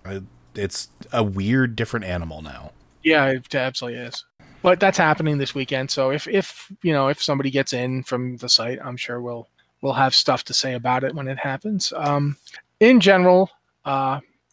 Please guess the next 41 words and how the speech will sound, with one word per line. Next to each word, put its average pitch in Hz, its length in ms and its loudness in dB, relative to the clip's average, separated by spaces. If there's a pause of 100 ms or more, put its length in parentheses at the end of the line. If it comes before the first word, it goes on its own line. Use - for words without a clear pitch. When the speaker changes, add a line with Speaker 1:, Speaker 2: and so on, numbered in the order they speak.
(140)
Speaker 2:
another 233 320 6
th-, 160 220 4
another 185 300 2
beta 151 240 2
test 147 220 0
that's 143 120 -8
going 135 200 -4
on, 143 240 0
in 123 80 -8
fact, - 320 -4 (320)
you 156 80 -10
can, 135 220 -6
if 143 140 -6
you're 139 80 0
watching 139 340 2
the 131 60 -6
stream 147 360 2
of 120 80 -2
this 117 480 4
podcast, 120 460 -2
you 120 80 -10
can 123 100 -12
see 117 320 -4 (380)
me 127 160 0
doing 170 280 8
so, 123 340 0 (200)
uh, 131 320 0
is 143 140 -2
the 139 160 4
Burning 156 260 6
Crusade 143 460 4 (180)
Classic 160 500 2 (100)
beta 127 240 -2
is 123 180 -4
now 120 160 -4
out. 117 340 -4 (440)
Um, 120 500 -4 (340)
and 156 160 6
man, 185 160 8
that's 165 160 2
weird. 127 320 -2